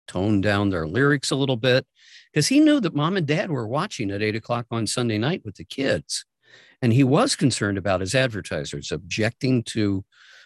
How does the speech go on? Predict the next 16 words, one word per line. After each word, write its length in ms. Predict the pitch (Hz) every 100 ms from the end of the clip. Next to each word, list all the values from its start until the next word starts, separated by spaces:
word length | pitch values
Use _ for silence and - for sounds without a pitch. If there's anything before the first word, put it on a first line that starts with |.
| _
uh, 240 | 98 92 -
Elvis, 440 | 127 123 104 90
who, 280 | 113 107 98 _
uh, 220 | - 85 -
real 500 | - 135 135 160 143
young 220 | 123 113
people 280 | 135 107 107
wouldn't 200 | 104 104
know 160 | 101
that 100 | 98
Elvis 380 | 98 101 98 -
was 120 | 104
outrageous 720 | 90 87 - 95 104 104 113
for 160 | - 110
the 120 | 95
time, 400 | 90 101 98 95